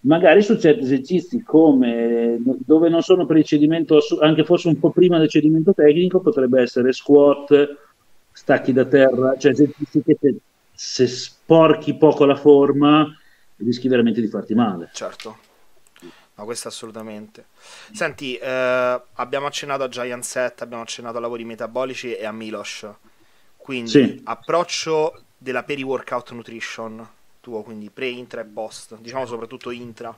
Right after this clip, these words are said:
Speaker 1: Ma è, è, è, è fondamentale, no? Come dice Milos, eh, tu manderesti un aereo da,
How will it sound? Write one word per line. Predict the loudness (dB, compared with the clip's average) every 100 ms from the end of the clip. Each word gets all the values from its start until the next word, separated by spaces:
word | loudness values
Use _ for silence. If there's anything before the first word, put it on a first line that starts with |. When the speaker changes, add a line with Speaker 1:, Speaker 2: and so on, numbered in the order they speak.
| _ _ _ -20 -20 -20 -20 _ _ _ _ _ -12
Speaker 1:
Ma | -4 -4 -4
è, | -6 -4 -2
è, | -2
è, | 0 0 0 -2 -6 -12
è | -12
fondamentale, | -6 0 2 2 2 0 0 -2
no? | -4 -6 -6
Come | -4 -2
dice | -2 0 4
Milos, | 4 4 2 -2 -10
eh, | -8 -6 -6
tu | -4
manderesti | -4 -2 -2 0 0 -2 -2
un | -2 0 0
aereo | 0 2 2 2
da, | 0 -2